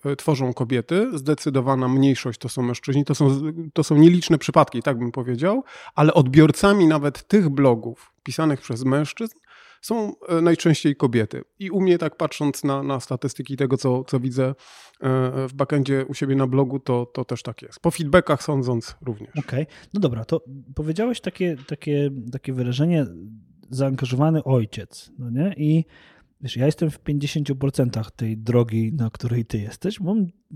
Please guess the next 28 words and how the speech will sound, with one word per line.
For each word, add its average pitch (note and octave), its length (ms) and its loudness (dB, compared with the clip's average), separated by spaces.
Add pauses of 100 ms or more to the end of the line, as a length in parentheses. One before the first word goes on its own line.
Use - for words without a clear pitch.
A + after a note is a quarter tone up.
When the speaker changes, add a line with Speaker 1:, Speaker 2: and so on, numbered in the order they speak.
(680)
Speaker 2:
tylko C#3+ 540 2
w - 100 -20
tym C3+ 160 -4
kontekście C3 460 -4
dwójkę A#2+ 380 -2
dzieci. A2 400 -6 (540)
Mm, A#2+ 360 -2 (920)
ja C3 220 -6
chcę - 180 -8
być D#3 180 -2
zaangażowanym A2+ 680 0
ojcem. G#2+ 500 -6 (280)
I - 80 -18
teraz E3+ 240 -2
pytanie, D3+ 640 -2 (180)
co D#3 300 -6
to F#3 100 -6
z - 60 -10
twojej C3+ 340 -2
perspektywy, A#2 1160 -4
co D#3 100 -14
to E3 80 -6
z - 40 -18
twojej C3+ 200 -4
perspektywy A2+ 520 -8
znaczy? G#2+ 460 -6
Jak, D#3 180 -2 (160)
jak C#3+ 340 -4